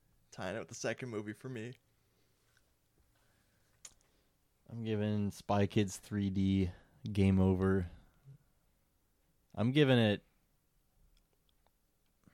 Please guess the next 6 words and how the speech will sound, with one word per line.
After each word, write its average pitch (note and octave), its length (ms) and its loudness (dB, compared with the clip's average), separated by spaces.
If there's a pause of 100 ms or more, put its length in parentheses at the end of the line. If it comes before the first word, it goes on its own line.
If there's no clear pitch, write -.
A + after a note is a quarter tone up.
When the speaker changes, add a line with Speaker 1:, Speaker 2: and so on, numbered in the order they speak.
(580)
Speaker 2:
I'm C3 120 -2
giving C#3+ 240 2
it G2 220 0 (1300)
two A2+ 640 0
out F#2+ 100 0
of, G2 160 -6